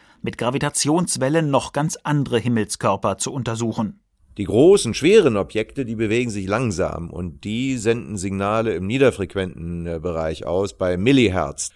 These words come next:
Speaker 2: Um solche Signale zu detektieren, muss man in den Weltraum. Denn hier auf der Erde kann man bei den niedrigen Frequenzen nichts hören, weil sich alles auf der Erde bewegt. Das addiert sich zu einer undurchdringbaren Mauer aus Schwerkraftrauschen auf.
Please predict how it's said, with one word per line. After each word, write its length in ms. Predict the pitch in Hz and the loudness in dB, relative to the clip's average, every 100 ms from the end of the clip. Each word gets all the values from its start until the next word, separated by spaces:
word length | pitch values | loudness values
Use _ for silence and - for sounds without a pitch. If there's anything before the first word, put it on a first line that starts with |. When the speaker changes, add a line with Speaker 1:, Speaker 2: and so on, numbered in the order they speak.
| _ | _
Speaker 2:
Um 160 | - 107 | -6 4
solche 300 | 120 180 175 | 6 6 2
Signale 500 | 147 135 127 135 135 | 0 0 0 0 0
zu 120 | 135 | -4
detektieren, 680 | 120 113 113 117 120 113 113 | -4 -2 -4 -4 -2 0 -2
muss 160 | 104 107 | -4 -4
man 180 | 104 | -6
in 120 | 95 95 | -4 -4
den 140 | 90 | -2
Weltraum. 580 | 90 87 - 73 - - - | -2 -2 -6 -12 -12 -16 -10
Denn 160 | 90 95 | -6 0
hier 320 | 120 117 - | 2 2 0
auf 160 | 101 | -2
der 160 | - 87 | 0 0
Erde 460 | 107 127 127 123 120 - - | 2 4 4 2 -2 -18 -8
kann 140 | - 120 | -2 0
man 140 | 113 | 2
bei 120 | 104 | 2
den 140 | 101 98 | 2 0
niedrigen 400 | 123 117 120 101 | -2 0 -2 -2
Frequenzen 560 | 107 92 101 101 104 | -6 -4 -6 -4 -8
nichts 300 | 101 95 - | -8 -10 -6
hören, 340 | 117 123 120 104 | 0 2 0 0
weil 160 | 101 | -2
sich 220 | 90 95 | -4 -4
alles 260 | 117 110 - | 0 0 -2
auf 140 | 92 | -6
der 140 | 104 76 | -4 -2
Erde 200 | 90 90 | -2 -4
bewegt. 640 | 82 82 87 - - - - - | -8 -4 -4 -6 -16 -16 -18 -16
Das 320 | - 87 - - _ | -8 -8 -8 -12 _
addiert 480 | - 104 104 139 147 | -6 -4 4 6 6
sich 460 | 147 131 - - - | 4 -6 -6 -14 -12
zu 240 | 117 107 | -8 -6
einer 320 | 92 104 107 | -6 -4 -4
undurchdringbaren 1120 | 143 160 139 123 - 127 131 135 113 107 107 104 | 0 0 2 0 -2 -4 -2 0 -2 -2 -4 -2
Mauer 640 | 101 117 113 107 104 98 | 0 4 4 4 2 2
aus 500 | 87 95 - - - - | 0 -4 -6 -12 -14 -10
Schwerkraftrauschen 920 | - 139 - 95 - 85 85 92 73 | 4 4 4 -2 0 -2 -2 -4 -6
auf. 400 | 69 62 - | -6 -6 -10